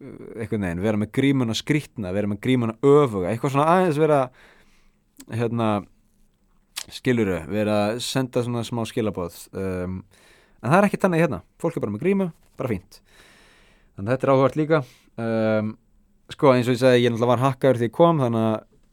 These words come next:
eh, f-, ekki alveg fyrsta mál á dagskrá, en svona mjög fljótlega eftir ég kom, þá pantaði ég mér heilnudd. Um, sko, Sýrin sagði að sjúkranudd væri ódýrara heldur en eitthvað svona,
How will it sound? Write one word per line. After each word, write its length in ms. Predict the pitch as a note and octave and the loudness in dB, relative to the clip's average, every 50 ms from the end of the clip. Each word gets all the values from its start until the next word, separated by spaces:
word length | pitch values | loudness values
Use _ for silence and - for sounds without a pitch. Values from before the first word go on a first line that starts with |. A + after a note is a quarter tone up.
| _ _ - | _ _ -16
eh, 200 | G#2+ F2 F2+ F2+ | -16 -14 -14 -14
f-, 260 | G#2 - - - - C#3 B2 | -14 -16 -16 -14 -8 -8 -8
ekki 180 | - - A#2 | -4 -2 -2
alveg 160 | A#2+ B2 A2 C#3+ | -2 0 0 0
fyrsta 200 | C#3+ - - D3+ | 0 0 0 0
mál 120 | C#3+ C#3 C3 | 0 0 2
á 40 | C3+ | 2
dagskrá, 300 | D3 C3+ - - C#3+ C#3+ C3 | 0 0 0 0 0 2 2
en 140 | A#2 A2+ A2 | 2 0 -2
svona 140 | A#2 A2+ A2+ | -2 -2 0
mjög 180 | A#2+ B2+ A#2+ - | 0 0 0 0
fljótlega 380 | C3+ C#3 C3+ - C#3 B2 C3 C3 | 0 0 0 2 2 2 2 0
eftir 180 | - C3 B2 A#2 | 0 -4 -4 -4
ég 80 | - - | -2 -2
kom, 200 | C#3+ C#3 C#3 B2+ | 0 0 0 0
þá 120 | A#2 A2+ - | -2 -4 -2
pantaði 320 | - B2 A2+ - A#2+ A#2 | -2 -4 -2 0 -2 0
ég 60 | A2+ A2 | 0 -2
mér 120 | G#2 G#2 | 0 2
heilnudd. 560 | C3+ D3+ F3+ F#3 F#3 F3+ - - _ - - - - _ - - - - - - - - _ _ _ _ _ _ _ _ _ _ _ | 2 2 2 4 2 0 0 0 _ -16 -16 -16 -16 _ -20 -20 -20 -20 -20 -20 -20 -20 _ _ _ _ _ _ _ _ _ _ _
Um, 520 | - A2+ A2 G#2+ G#2 G#2 G#2 G#2 G#2 G#2+ - - _ _ _ _ _ _ _ _ _ - | -8 -4 -2 0 0 2 2 0 0 -4 -6 -12 _ _ _ _ _ _ _ _ _ -20
sko, 160 | - - A2+ | -10 -10 -6
Sýrin 280 | - - B2+ A#2+ A#2+ G#2+ | 0 0 0 0 2 2
sagði 220 | B2 A#2 A#2 A2 | 2 2 2 2
að 80 | G#2 - | 0 0
sjúkranudd 800 | - - C3 E3 E3+ - - - E3+ D#3 D3+ E3 E3 - - B2+ | -2 -2 -2 -2 -2 -4 -4 -2 0 2 2 0 0 -2 -4 -2
væri 320 | B2+ C3+ C#3+ D3 C3+ B2 - D3 | 0 2 2 2 2 0 0 0
ódýrara 560 | D3+ E3 - _ - F3 E3 E3 E3 D3+ C#3 | 0 0 0 _ 0 2 2 4 2 2 0
heldur 280 | C#3+ D3 - - C#3 | -2 -2 -2 -2 -2
en 80 | C#3 C3+ | -2 -4
eitthvað 180 | - C3+ - C3+ | -6 -6 -6 -4
svona, 180 | C3 B2+ B2 | -2 -2 -2